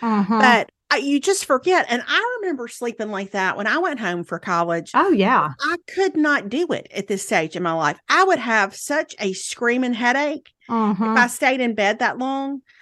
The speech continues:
Speaker 2: You know,
Speaker 1: Yeah.
Speaker 2: if I slept that long, I can't even imagine how I would feel. But I do remember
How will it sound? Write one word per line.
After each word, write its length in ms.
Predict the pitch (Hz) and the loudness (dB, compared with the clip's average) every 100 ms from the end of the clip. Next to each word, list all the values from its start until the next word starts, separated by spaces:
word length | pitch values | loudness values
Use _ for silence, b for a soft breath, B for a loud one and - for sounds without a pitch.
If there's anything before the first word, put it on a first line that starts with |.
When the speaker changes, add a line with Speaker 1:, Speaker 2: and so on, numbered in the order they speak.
| b | b
Speaker 2:
You 120 | 262 285 | 0 4
know, 140 | 294 | 4
Speaker 1:
Yeah. 140 | 302 | 4
Speaker 2:
if 40 | 262 | 2
I 80 | 240 | 0
slept 600 | - - - 226 254 262 | -4 -12 -6 0 0 0
that 200 | 302 - | -2 -2
long, 200 | 269 294 | -4 -4
I 80 | 247 | -4
can't 260 | 254 294 285 | -2 0 0
even 160 | 254 | 0
imagine 640 | 208 226 247 262 214 120 117 | -2 0 0 0 -2 -6 -6
how 200 | 214 190 | 0 2
I 120 | 175 | 2
would 160 | 160 156 | 0 -4
feel. 380 | 196 170 147 139 | -4 -2 -2 -2
But 200 | 220 - | 0 0
I 120 | 226 | -2
do 300 | 247 302 294 | -2 -6 -4
remember 840 | 247 233 233 226 202 165 147 151 | -4 -2 -4 -2 0 0 -4 -8